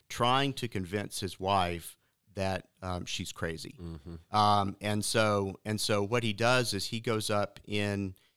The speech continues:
Speaker 1: he goes up in the attic of their home, and she hears these footsteps, and she doesn't know what's going on. She says, "You know, there's, there's something going on in the attic." And he's like, he's like, "Baby, there's nothing going on in the attic. It, it's fine. I don't know,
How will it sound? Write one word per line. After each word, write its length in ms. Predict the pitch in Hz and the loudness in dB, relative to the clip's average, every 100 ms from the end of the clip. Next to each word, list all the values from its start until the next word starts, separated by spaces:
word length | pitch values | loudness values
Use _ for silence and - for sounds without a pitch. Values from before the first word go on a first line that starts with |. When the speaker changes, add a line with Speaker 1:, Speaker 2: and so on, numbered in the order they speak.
| - | -8
Speaker 1:
he 80 | 113 | -4
goes 120 | 110 | -2
up 180 | 110 - | -2 -2
in 100 | 92 | -4
the 140 | 92 | 0
attic 280 | 95 110 113 | 0 0 -2
of 60 | 104 | -4
their 140 | 104 | -6
home, 500 | 101 104 98 98 98 - | -2 -2 0 -2 -4 -6
and 140 | 92 | -6
she 160 | - 98 | -4 -4
hears 280 | 104 107 104 | -4 -4 -4
these 220 | 98 87 | -10 -10
footsteps, 800 | - 113 - - 110 110 - - - - - | -8 -8 -6 -4 -2 -2 -6 -14 -16 -20 -10
and 120 | 98 | -8
she 100 | - | -4
doesn't 240 | 101 110 98 | -4 -4 -2
know 100 | 107 | -4
what's 160 | 101 | -4
going 240 | - 104 101 | -4 -2 0
on. 160 | 104 | 0
She 140 | 101 104 | -2 -6
says, 280 | - 101 - | -4 -4 -4
"You 60 | |
know, 80 | 101 | -6
there's, 220 | 92 87 82 | -6 -10 -8
there's 180 | 101 92 | -6 -4
something 320 | - 160 151 | -6 -6 -6
going 240 | 98 90 | -4 -2
on 160 | 90 95 | -2 -2
in 60 | 85 | -4
the 120 | 82 | -6
attic." 280 | 107 123 - | -8 -8 -8
And 60 | 87 | -8
he's 160 | 87 | -8
like, 200 | 90 85 - | -8 -8 -10
he's 160 | 104 | -14
like, 160 | 95 - | -12 -12
"Baby, 180 | 95 92 | -12 -8
there's 180 | 87 - | -10 -10
nothing 240 | 87 92 | -10 -8
going 200 | 85 85 | -6 -6
on 100 | 82 | -6
in 40 | 78 | -8
the 120 | 78 | -8
attic. 240 | 80 82 - | -10 -12 -14
It, 120 | - 76 | -16 -14
it's 160 | 82 | -14
fine. 400 | - - 87 80 82 - - - | -12 -8 -8 -8 -14 -20 -20 -8
I 60 | 95 | -6
don't 120 | 92 | -4
know, 180 | 87 | -6